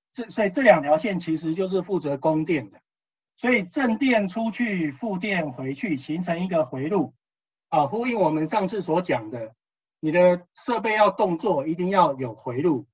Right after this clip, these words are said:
然后要有供电，啊，所以当这个 V 跟 G 连起来之后，这模组有供电，它就可以正常的工作。那所以剩下的另外一条线就是讯号线，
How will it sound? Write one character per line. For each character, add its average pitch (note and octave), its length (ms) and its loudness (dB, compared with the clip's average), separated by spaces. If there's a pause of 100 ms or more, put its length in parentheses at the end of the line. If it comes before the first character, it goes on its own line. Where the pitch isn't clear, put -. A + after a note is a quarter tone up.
然 C3 140 -2
后 E3 80 0
要 F3+ 180 2
有 A2+ 140 -6
供 D3 280 -2
电， C#3 220 -4 (480)
啊， D#3+ 140 4
所 B3+ 160 2
以 G3+ 80 0
当 C4 340 6
这 C4+ 100 0
个 A3 200 10
V A#3 440 -2
跟 A3 300 0
G G#3+ 240 -6
连 F3+ 240 0
起 - 140 -4
来 B2+ 120 0
之 E3 180 -8
后， F#3 300 2 (240)
这 A3+ 220 4
模 F#3 300 2
组 C3+ 240 -2
有 A#2 220 -8
供 E3+ 280 2
电， E3 220 -4
它 D#3+ 160 -2
就 F3+ 160 -4
可 E3 100 -4
以 C#3 100 -4
正 C#3+ 280 -4
常 A#2+ 180 -16
的 A#2+ 100 -14
工 C#3 300 -8
作。 - 260 -4 (540)
那 A#3+ 140 2
所 A#3 160 0
以 F#3+ 60 0
剩 A#3+ 260 0
下 A#3 160 6
的 G3+ 100 6
另 A3 160 -2
外 G#3 180 8
一 G3+ 40 0
条 D#3 200 2
线 F3+ 220 -4
就 F3+ 120 -4
是 E3+ 120 -8
讯 D3 320 -6
号 D3+ 200 0
线， B2+ 280 -8